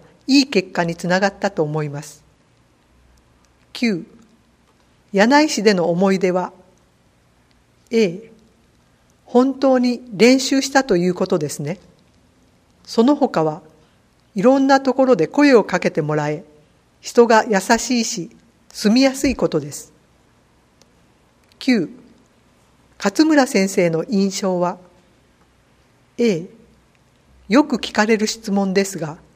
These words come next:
全部見本であり、全部尊敬できます。Q。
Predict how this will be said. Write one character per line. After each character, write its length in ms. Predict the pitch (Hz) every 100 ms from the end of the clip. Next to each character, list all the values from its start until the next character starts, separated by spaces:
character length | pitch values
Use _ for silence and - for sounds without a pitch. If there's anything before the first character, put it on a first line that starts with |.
| _ _ _ _ _ -
全 380 | 156 285 302 233
部 100 | 170
見 160 | 165
本 260 | 185 202 202
で 120 | 196
あ 80 | 190
り、 180 | 151 151 - _ _ _ _ _ _
全 300 | 160 254 285
部 100 | 220
尊 280 | 160 185 185
敬 180 | 185 180
で 140 | 170
き 100 | -
ま 140 | 151 156
す。 200 | - _ _ _ _ _ _ _ _ _ _ _ _ _ _ -
Q。 340 | - 220 143